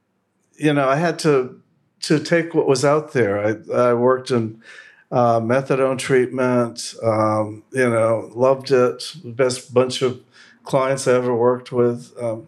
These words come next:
really enjoyed it. Um, ended up working with Brian Weiss, who was a world-renowned,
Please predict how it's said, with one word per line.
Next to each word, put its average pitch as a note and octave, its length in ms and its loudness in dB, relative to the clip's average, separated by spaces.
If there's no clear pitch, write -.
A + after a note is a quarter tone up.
really C3 300 6
enjoyed A#2 480 2
it. A#2 220 0
Um, A2+ 580 0
ended C3+ 300 0
up B2 180 0
working B2+ 380 2
with A#2 200 0
Brian B2 400 0
Weiss, B2+ 500 2
who B2+ 220 4
was A#2 560 -2
a A2+ 80 0
world-renowned, A#2 1120 2